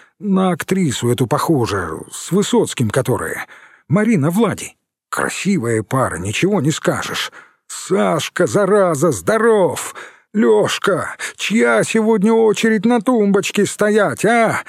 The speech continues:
Рядовой Котельников, смирно! «Я те сейчас покажу, рядовой! Я уже пять лет полковник, а я десять!» Последним явился сухонький, желтенький,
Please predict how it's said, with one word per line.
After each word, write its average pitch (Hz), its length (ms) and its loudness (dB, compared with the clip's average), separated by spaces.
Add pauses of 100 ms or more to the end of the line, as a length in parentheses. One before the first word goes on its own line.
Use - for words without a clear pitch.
(260)
Рядовой 139 640 2
Котельников, 156 840 2
смирно! 165 760 0 (360)
«Я 151 360 0 (140)
те 180 140 2
сейчас 165 520 -2
покажу, 180 560 2
рядовой! 156 680 2 (160)
Я 233 140 4
уже 214 240 2
пять 240 300 0
лет 269 280 2
полковник, 151 800 0 (220)
а - 140 -2
я 185 200 2
десять!» 135 760 -2 (800)
Последним 127 640 0
явился 123 580 0
сухонький, 120 920 -4
желтенький, 98 920 -6